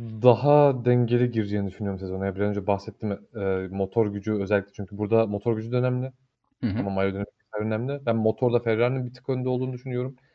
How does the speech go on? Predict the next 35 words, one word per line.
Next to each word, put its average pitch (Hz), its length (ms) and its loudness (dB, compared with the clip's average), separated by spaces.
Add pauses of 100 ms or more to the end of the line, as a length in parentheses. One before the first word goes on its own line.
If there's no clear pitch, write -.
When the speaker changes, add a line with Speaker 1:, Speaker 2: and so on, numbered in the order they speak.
(200)
Speaker 1:
Aerodinamik 110 500 2
olarak 98 300 0
da 92 60 -10
Red 87 140 -6
Bull'un 123 260 -2
bir 131 80 -4
tık - 120 -18
önde 135 180 0
olduğunu 127 260 -6
düşünüyorum. 127 420 -6 (420)
Motor 135 260 4
artısından 117 500 0
dolayı 113 240 0
bu 113 240 0 (200)
pole 117 300 -2 (440)
Leclerc 101 540 -10
yazdım 85 300 -10
ben. 85 80 -20 (2000)
Speaker 2:
Hemen 175 240 4
chatimizi 127 360 2
okuyorum. 120 300 4
Bol 131 180 6
bol 123 300 4
chat'e 131 200 -4
yorum 120 240 2
geldi. 123 180 2
Yine 120 140 2
çok 123 140 -2
teşekkür 127 300 -2
ederiz. 127 440 -4
Ee, 110 340 0
Leclerc 165 440 4
demiş 160 340 -4
Salam 147 260 4
Meri. 147 400 -2